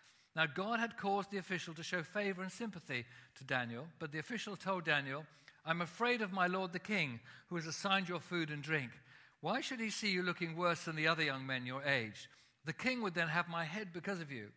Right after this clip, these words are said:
And Daniel said to the guard whom he'd put over him, 'Please test your servants for ten days. Give us nothing but vegetables to eat and water to drink.'" By the way, this is not gonna be a talk on vegetarianism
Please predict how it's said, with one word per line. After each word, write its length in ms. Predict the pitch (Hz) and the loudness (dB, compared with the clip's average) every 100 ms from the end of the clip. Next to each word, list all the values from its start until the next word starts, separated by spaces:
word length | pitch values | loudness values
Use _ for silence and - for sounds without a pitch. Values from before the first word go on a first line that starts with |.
| _ _ _ _ - | _ _ _ _ -8
And 100 | 123 | 4
Daniel 360 | 175 190 180 | 6 6 4
said 240 | - 180 160 | 0 -2 -2
to 80 | |
the 80 | 160 | -6
guard 420 | 151 151 139 147 | -2 2 2 2
whom 260 | 139 151 139 | -2 -8 -6
he'd 200 | 139 131 | -8 -10
put 120 | 147 | -6
over 240 | 139 139 139 | -4 -4 -4
him, 280 | 139 135 - - - - | -6 -6 -10 -20 -16 2
'Please 300 | 240 233 - | 4 4 4
test 300 | 190 151 - | 2 2 -2
your 140 | 151 | -6
servants 400 | - 165 170 160 | 0 0 0 -4
for 100 | 156 | -10
ten 320 | - 226 226 | -4 -4 2
days. 300 | 190 139 120 | 4 4 4
Give 140 | 196 196 | -2 -2
us 180 | 165 | -2
nothing 340 | 220 233 226 226 - - | 0 -2 0 -6 -10 -4
but 200 | 202 180 | 2 2
vegetables 580 | 160 202 165 - 156 151 | 4 0 0 -6 -6 -6
to 160 | - 165 | -6 -2
eat 200 | 156 135 | -2 -2
and 200 | 147 151 | -6 -2
water 240 | 156 147 | -2 -2
to 140 | 135 147 | -8 -2
drink.'" 220 | 143 131 - - | -2 -2 -8 0
By 120 | 180 | 2
the 100 | 175 | 2
way, 100 | 160 | -2
this 180 | 160 160 | -2 -4
is 120 | 151 | -4
not 140 | 170 | 0
gonna 140 | 156 156 | 0 0
be 140 | 151 | -2
a 40 | |
talk 280 | 147 156 139 | -2 -2 -2
on 140 | 143 135 | -4 0
vegetarianism 840 | 143 139 - 170 165 147 135 139 | -2 -2 -4 -2 -2 -4 -4 -10